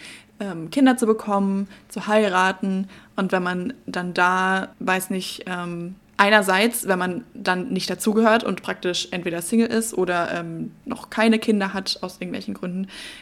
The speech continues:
kann man sich dann dadurch vielleicht auch einsam fühlen. Oder, ähm, wenn man vielleicht auch gerade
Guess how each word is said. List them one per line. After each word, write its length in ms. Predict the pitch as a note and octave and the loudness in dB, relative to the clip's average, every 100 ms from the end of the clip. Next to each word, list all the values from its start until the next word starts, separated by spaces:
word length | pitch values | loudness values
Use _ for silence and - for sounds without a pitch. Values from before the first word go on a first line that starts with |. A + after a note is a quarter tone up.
| - | -4
kann 140 | A#3+ | 0
man 120 | G3+ F#3+ | 2 0
sich 140 | G3 | -2
dann 140 | G3+ | -2
dadurch 360 | F#3 F3+ A#3 B3 | -2 0 0 0
vielleicht 260 | A#3+ A3+ A#3 | -2 -2 -4
auch 100 | A3+ | -6
einsam 380 | G3+ G#3+ G#3 | -6 -4 -4
fühlen. 340 | G#3 A3 G#3+ A3 - - - | -4 -2 -2 -4 -8 -14 0
Oder, 560 | G#3+ A#3+ G#3+ A#3+ C#4+ D4 - _ - | 4 4 6 4 2 -2 -20 _ -2
ähm, 520 | G3+ F#3 F#3 F3+ F3+ - | 0 2 0 -4 -6 -4
wenn 180 | F#3+ | -2
man 140 | F#3+ G3 | -2 -2
vielleicht 300 | F#3+ F#3+ F#3+ | -2 -4 -6
auch 120 | F#3 | -6
gerade 440 | F#3 F#3 F3+ F3 | -2 0 2 0